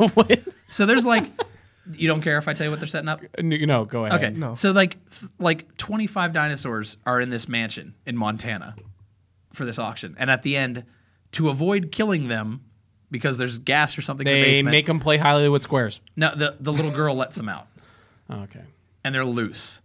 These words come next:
Speaker 3: Because
Speaker 1: And they
Speaker 3: they're
Speaker 1: set it, they
Speaker 3: alive.
Speaker 1: set it up like, and that's when they cut back to that Welcome to Jurassic World thing from Malcolm.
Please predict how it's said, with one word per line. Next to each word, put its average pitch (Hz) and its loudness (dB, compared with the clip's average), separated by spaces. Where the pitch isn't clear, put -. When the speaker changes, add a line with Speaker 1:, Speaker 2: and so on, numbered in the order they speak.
Speaker 3:
Because 214 -10
Speaker 1:
And 214 2
they - 4
Speaker 3:
they're 180 4
Speaker 1:
set 214 4
it, 208 2
they 180 -6
Speaker 3:
alive. 180 4
Speaker 1:
set 214 2
it 214 0
up 208 0
like, 156 0
and 143 0
that's 160 0
when 175 -2
they 156 0
cut 156 -4
back 147 2
to 156 -8
that 131 -2
Welcome 131 -2
to 131 -6
Jurassic 123 -2
World 123 -4
thing 135 -4
from 120 -8
Malcolm. 139 -10